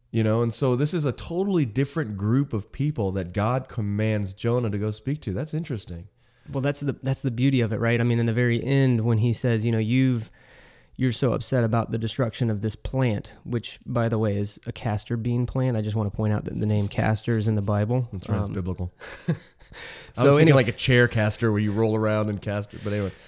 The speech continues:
Speaker 2: Anyway,
Speaker 1: That's fine. Bee
Speaker 2: uh,
Speaker 1: plant.
Speaker 2: sorry, sorry for the side note. Um, but, you know, you're, you're so disappointed about this destruction of this plant. And, uh, what about the people of Nineveh? And how long have they been on the mind of God?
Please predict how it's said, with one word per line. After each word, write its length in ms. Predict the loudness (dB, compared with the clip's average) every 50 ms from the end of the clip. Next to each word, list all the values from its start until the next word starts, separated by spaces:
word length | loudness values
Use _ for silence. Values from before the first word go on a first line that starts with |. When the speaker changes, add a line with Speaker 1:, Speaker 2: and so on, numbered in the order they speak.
| -16 -2 2
Speaker 2:
Anyway, 260 | 4 6 6 6 4
Speaker 1:
That's 120 | 2 0 -2
fine. 140 | -6 -6 -4
Bee 100 | -2 2
Speaker 2:
uh, 100 | 4 4 4
Speaker 1:
plant. 200 | 4 2 2 0
Speaker 2:
sorry, 280 | -2 -2 0 0 -2
sorry 240 | -4 -4 -4 -4 -4
for 100 | -6 -8
the 80 | -10 -10
side 200 | -8 -8 -8 -8
note. 140 | -8 -8 -6 -2
Um, 320 | 0 2 2 2 2 2
but, 260 | 2 2 0 0 -6 -12 _
you 80 | 0 0
know, 160 | 0 0 0 -2
you're, 260 | 0 0 0 0 0 -2
you're 140 | -4 -4 -4
so 180 | -2 -2 -2
disappointed 680 | -2 -2 -2 -4 -6 -6 -6 -6 -4 -2 -2 -2 -2 -4 -4
about 420 | -4 -2 0 0 0 0 -2 -2
this 240 | -2 -2 -2 -2 -4
destruction 640 | -6 -6 -6 -6 -8 -6 -2 -2 -2 0 0 -2 -2
of 80 | -2 -2
this 140 | -4 -6 -8
plant. 600 | -10 -12 -8 -6 -4 -2 -2 -2 -4 -6 -10 -18 _ _ _ _ _ -8
And, 320 | -6 -4 -4 -2 -2 -2
uh, 380 | -2 -2 -2 -4 -4 -6 -6 -8 -10 -14 _ _ _ _ _ -6
what 160 | -4 -2 -2
about 180 | 0 -2 -4
the 60 | -4 -4
people 280 | -4 -4 -4 -2 -4
of 80 | -2 -2
Nineveh? 540 | 0 0 2 2 2 2 0 0 -4 -4 -4 -4
And 100 | -2 -2
how 160 | 0 0 2
long 220 | 2 2 2 2 2
have 140 | 0 0 0
they 160 | 0 2 2
been 180 | 2 2 2
on 340 | 2 2 0 0 -2 -4 -6 -8 _ -4
the 100 | -2 0
mind 300 | 0 0 0 0 0 -2
of 100 | -2 -2
God? 400 | 0 0 0 0 0 -2 -4